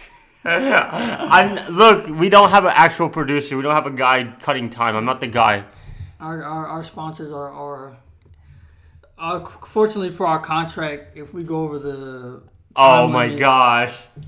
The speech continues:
Speaker 2: it cuts into funding for the other networks on this station. So
Speaker 1: <laughs> We should open a Sirius X M.
Speaker 2: Oh, for real? Hey.
Speaker 1: Can you do that?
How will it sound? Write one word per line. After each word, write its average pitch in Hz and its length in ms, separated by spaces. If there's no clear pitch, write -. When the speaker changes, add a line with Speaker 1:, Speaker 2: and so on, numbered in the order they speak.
Speaker 2:
it - 920
cuts 208 240
into 175 240
funding 180 560
for 175 160
the 160 100
other 160 400
networks 156 440
on 156 120
this 143 180
station. 160 540
So 185 1300
Speaker 1:
<laughs> - 60
We 202 80
should 233 140
open 185 300
a 175 80
Sirius 156 400
X - 260
M. 107 260
Speaker 2:
Oh, 170 140
for 143 260
real? 151 60
Hey. 139 260
Speaker 1:
Can 151 120
you 180 80
do 117 140
that? - 480